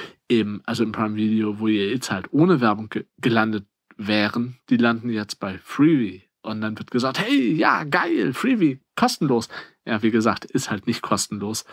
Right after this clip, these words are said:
weil ihr den, äh, das Prime-Abo braucht. Ähm, trotzdem,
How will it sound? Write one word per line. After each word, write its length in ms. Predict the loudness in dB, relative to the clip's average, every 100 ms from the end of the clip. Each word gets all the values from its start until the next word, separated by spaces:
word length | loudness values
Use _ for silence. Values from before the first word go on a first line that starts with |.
| -16 -16 -8
weil 160 | 2 4
ihr 140 | 4
den, 340 | 4 2 2 -4 _ _
äh, 320 | 2 4 4 2
das 160 | -2
Prime-Abo 500 | 0 0 0 -2 -6
braucht. 500 | -6 -8 -8 -10 -18 _ _ -4
Ähm, 380 | -2 -2 -6 -8
trotzdem, 800 | -4 0 0 -2 2 4 4 0